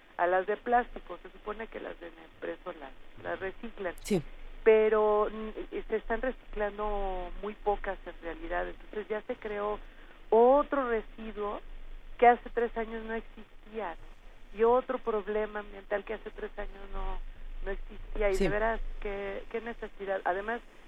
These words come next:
Speaker 1: el, el cafecito hecho en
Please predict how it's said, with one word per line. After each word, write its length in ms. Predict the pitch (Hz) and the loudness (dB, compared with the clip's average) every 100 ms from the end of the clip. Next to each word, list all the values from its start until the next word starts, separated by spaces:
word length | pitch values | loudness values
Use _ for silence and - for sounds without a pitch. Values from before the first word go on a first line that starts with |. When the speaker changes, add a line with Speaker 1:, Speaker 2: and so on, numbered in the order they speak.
| - - - | -20 -18 -10
Speaker 1:
el, 420 | 202 185 185 180 180 | -4 -2 0 -2 -4
el 180 | 185 180 | -6 -6
cafecito 880 | 202 190 208 196 214 - 233 220 196 175 - - | -6 -6 -6 -10 -12 -6 -4 -2 -4 -6 -12 -12
hecho 360 | 180 180 - | -12 -10 -8
en 80 | 196 | -8